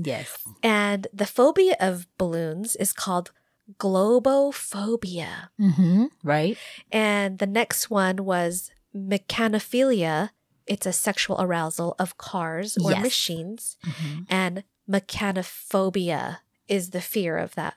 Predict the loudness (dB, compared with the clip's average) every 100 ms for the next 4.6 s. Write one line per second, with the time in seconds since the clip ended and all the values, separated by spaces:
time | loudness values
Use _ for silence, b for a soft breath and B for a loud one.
0 | B B B 8 10 8 6 2 2 0
1 | 2 4 4 6 6 6 2 0 2 2
2 | 2 -4 -4 -2 -4 -4 -2 -2 -2 -4
3 | -4 -6 -10 -4 -2 0 0 0 -2 -4
4 | -2 2 2 2 0 -2